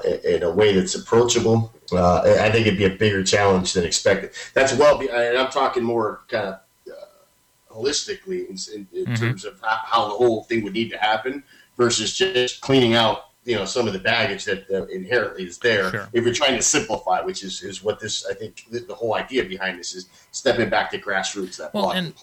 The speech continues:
Speaker 2: okay, so here's, here's something I've been thinking about since reading about,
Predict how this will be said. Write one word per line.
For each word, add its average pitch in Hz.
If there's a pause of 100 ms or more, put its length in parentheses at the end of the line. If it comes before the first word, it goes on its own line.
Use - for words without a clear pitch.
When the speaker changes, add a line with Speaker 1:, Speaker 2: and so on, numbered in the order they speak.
(100)
Speaker 2:
okay, 117
so 135
here's, 165
here's 170
something 131
I've 113
been 101
thinking 101
about 98
since 101
reading 101
about, 95